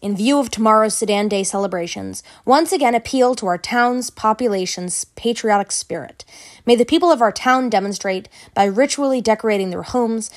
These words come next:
that Augsburg continues to be an honorable bastion of German nationhood."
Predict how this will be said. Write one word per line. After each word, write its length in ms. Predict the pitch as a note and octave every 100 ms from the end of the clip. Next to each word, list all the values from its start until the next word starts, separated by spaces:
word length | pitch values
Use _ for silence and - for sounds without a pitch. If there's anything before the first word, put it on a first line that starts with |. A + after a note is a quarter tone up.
| -
that 160 | - A#3
Augsburg 500 | B3 C#4 - C#4+ A#3+
continues 580 | - G3+ B3 A#3+ A#3 A#3
to 80 | G3
be 80 | F#3
an 120 | F3+ -
honorable 560 | A#3 B3 A#3+ B3 B3+ - _ -
bastion 500 | G#3+ G#3+ - G3 F#3+
of 160 | F3
German 320 | D#3+ G3+ G3 F3
nationhood." 600 | E3+ - F3+ E3 -